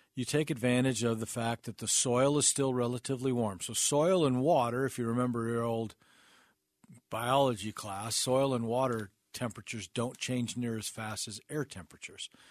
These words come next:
So the air has cooled down considerably, but the soil is still relatively warm. So you put a plant roots in a, in the, in a plant before it can grow. When you transplant a plant, it has to take root first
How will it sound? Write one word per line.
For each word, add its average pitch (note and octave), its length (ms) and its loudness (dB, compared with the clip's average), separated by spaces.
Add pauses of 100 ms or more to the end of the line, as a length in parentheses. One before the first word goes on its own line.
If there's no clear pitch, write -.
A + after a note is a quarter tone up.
(340)
So - 140 -8
the A2+ 160 -6
air G3 200 6
has E3+ 200 4
cooled C#3 360 2
down B2+ 340 4 (100)
considerably, A2 640 -2
but A#2 160 -6
the A2+ 80 -8
soil D#3+ 400 2
is C3+ 80 0
still B2 420 2 (520)
relatively C3 720 2
warm. F#2 380 -6 (960)
So - 160 -2
you B2 140 2
put E3 160 2
a D#3+ 60 2
plant C#3+ 500 2 (840)
roots C3 560 2
in A#2+ 120 -4
a, A2+ 80 -6
in C#3 180 -4
the, B2 100 -2 (540)
in C3 120 0
a B2+ 60 0
plant A3+ 320 0
before D3+ 320 4
it B2+ 60 2
can A2 180 -2
grow. B2+ 300 4
When A#2 120 -2
you B2+ 80 -2
transplant B2 540 -4
a G2 40 -12
plant, D3 300 -4
it A#2+ 80 -4
has C3 200 -2
to B2+ 100 -6
take A#2 300 -4
root C3+ 360 -2
first - 560 -6